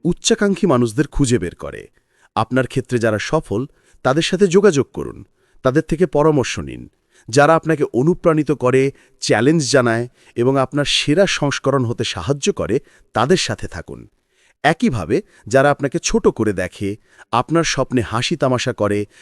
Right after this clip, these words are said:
বা সবসময় অভিযোগ করে, তাদের থেকে দূরে থাকুন। আপনাকে বিনয়ের সাথে না বলতে শিখতে হবে। এমন কাজ বা এমন মানুষদের সাথে সময় কাটানো এড়িয়ে চলুন, যারা আপনার লক্ষ্য থেকে আপনাকে দূরে সরিয়ে দেয়। এছাড়াও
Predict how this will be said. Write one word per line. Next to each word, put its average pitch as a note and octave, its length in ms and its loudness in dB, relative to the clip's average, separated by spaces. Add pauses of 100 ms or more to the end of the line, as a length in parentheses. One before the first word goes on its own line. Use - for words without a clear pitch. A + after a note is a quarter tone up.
(180)
বা A#2 80 0
সবসময় F3+ 540 0 (100)
অভিযোগ F3 480 2
করে, C#2+ 280 -8 (280)
তাদের C#3 240 2
থেকে G3+ 240 -2
দূরে A2 220 -2
থাকুন। C#2 400 -12 (500)
আপনাকে D3+ 360 0
বিনয়ের C#3+ 440 4
সাথে E3 300 -2
না A2 320 0
বলতে B2 300 0
শিখতে - 380 -6
হবে। C#2 340 -10 (460)
এমন D#3+ 340 4
কাজ C3+ 360 0
বা C3 220 0
এমন A#2+ 260 0
মানুষদের A2+ 420 0
সাথে - 220 -6
সময় G#2+ 380 -4
কাটানো B2 400 -2
এড়িয়ে B2+ 300 0
চলুন, A2 360 0 (340)
যারা C#3 260 4
আপনার D3 240 0
লক্ষ্য A#2+ 360 0
থেকে D#3 220 0
আপনাকে B2 320 -2
দূরে C3+ 220 0
সরিয়ে D#2 320 -6
দেয়। A#1 240 -12 (560)
এছাড়াও B2 480 2